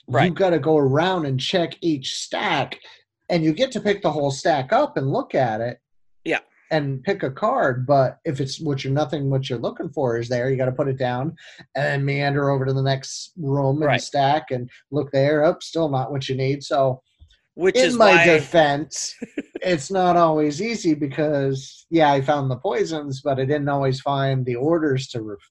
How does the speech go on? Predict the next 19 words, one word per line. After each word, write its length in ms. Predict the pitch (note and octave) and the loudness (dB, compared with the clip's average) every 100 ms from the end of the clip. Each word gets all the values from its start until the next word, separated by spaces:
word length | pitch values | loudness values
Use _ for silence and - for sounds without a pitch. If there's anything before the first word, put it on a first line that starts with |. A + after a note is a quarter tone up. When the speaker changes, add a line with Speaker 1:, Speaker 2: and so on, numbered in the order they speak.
| _ _ | _ _
Speaker 2:
fulfill. 520 | - A#2+ - A2+ E2 - _ - _ | -10 -10 -8 -8 -8 -14 _ -20 _
So 800 | - D#3 C3+ B2 A#2 A2+ A2 G#2+ _ _ _ _ _ - | -6 0 2 2 0 -4 -6 -12 _ _ _ _ _ -4
it 100 | D3 | -4
was 180 | B2+ - | -4 0
taking 340 | F3+ D3+ C3+ | -2 0 -4
too 180 | B2+ G#2+ | -4 -8
long. 300 | F2+ D2+ F2+ - _ _ _ - _ | -10 -14 -20 -20 _ _ _ -20 _
Speaker 1:
Right. 400 | C#3+ E3 C#3 - | -8 0 0 2
Well, 280 | E3 D#3+ | 2 4
well, 80 | D#3+ | 2
then, 280 | D#3+ D#3+ D#3+ | -4 -6 -2
which 220 | F3 E3+ | -4 -4
is 160 | D#3+ C3+ | -8 -8
why 380 | D3+ F#3 F3 D3 | -8 0 4 2
I 20 | |
loaded 440 | C#3+ D#3+ D3 C#3+ | 2 -4 -2 0
up 200 | D3+ D#3 | 0 0
on 160 | C3+ C3+ | -6 0
orders, 580 | F#3 B3+ D3 C#3+ - | 2 4 2 -4 -8